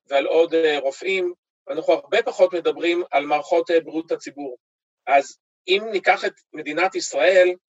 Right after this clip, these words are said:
כמה אנשים באמת שמו לב על תהליכים של הפרטה של שירות הבריאות לתלמיד ושל טיפות החלב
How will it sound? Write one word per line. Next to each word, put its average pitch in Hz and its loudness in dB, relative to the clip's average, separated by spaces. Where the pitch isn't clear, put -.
כמה 214 4
אנשים 202 -4
באמת 180 2
שמו 185 2
לב 175 6
על 156 0
תהליכים 170 0
של 175 0
הפרטה 160 -2
של 156 -10
שירות 160 -8
הבריאות 156 -6
לתלמיד 151 -6
ושל 151 -14
טיפות 165 -2
החלב 151 2